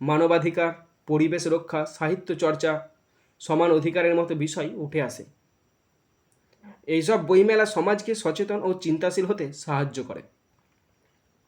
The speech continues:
শেষ পয়েন্ট, এগারো নম্বর পয়েন্ট, উপসংহার।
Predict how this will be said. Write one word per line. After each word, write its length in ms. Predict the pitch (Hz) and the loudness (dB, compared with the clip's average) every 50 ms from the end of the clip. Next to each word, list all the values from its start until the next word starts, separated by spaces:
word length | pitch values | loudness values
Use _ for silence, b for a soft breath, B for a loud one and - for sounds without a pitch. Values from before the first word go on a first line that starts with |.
| _ _ _ _ _ _ _ _ _ _ _ _ - | _ _ _ _ _ _ _ _ _ _ _ _ -4
শেষ 300 | - 190 202 202 202 - | 0 2 2 2 0 0
পয়েন্ট, 240 | 214 220 220 220 | 0 2 2 4
এগারো 200 | 190 170 190 196 | 2 2 2 2
নম্বর 280 | 196 202 196 196 208 202 | 2 2 2 0 0 0
পয়েন্ট, 320 | 202 202 190 202 214 208 - - _ - | 0 0 0 0 -2 -4 -8 -14 _ -10
উপসংহার। 540 | 151 147 147 180 175 - 156 131 127 123 | -8 -6 -4 -4 -2 -2 -2 -4 -4 -6